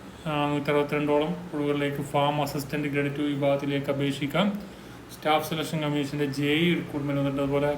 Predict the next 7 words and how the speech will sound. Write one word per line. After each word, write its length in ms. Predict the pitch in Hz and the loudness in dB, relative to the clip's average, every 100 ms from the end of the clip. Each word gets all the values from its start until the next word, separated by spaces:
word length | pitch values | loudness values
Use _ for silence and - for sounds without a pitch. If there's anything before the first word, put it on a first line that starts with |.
| 147 | 0
കേരള 200 | 143 151 | 0 2
ഹൈക്കോടതിയിലേക്ക് 720 | 147 143 151 160 147 143 139 | 2 2 0 -2 0 -2 0
അസിസ്റ്റന്റ്, 460 | 139 - - 147 147 | -2 -4 -8 -6 -2
അങ്ങനെ 200 | 170 175 | 2 4
നിരവധി 440 | 170 175 185 175 147 - - - - - | 4 4 4 2 2 -2 -10 -16 -16 -4
തസ്തികകളുമായിട്ട് 800 | 151 - 160 156 156 143 139 139 139 | -4 -2 -4 -2 -2 0 0 -2 -4
ഇപ്പോൾ 200 | 156 | 0